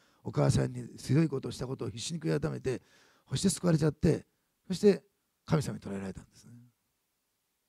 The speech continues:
そういう人いっぱいいるんですね。だからね、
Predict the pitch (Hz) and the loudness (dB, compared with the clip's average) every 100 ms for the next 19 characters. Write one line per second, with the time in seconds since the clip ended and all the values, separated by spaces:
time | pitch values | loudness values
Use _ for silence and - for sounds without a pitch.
0 | _ _ _ _ - 165 147 - 170 143 | _ _ _ _ -2 2 2 4 2 2
1 | 90 - - _ _ _ _ _ _ _ | -6 -16 -20 _ _ _ _ _ _ _
2 | _ _ _ _ _ _ _ _ _ _ | _ _ _ _ _ _ _ _ _ _
3 | _ 123 127 104 107 98 | _ -4 -4 -4 -12 -14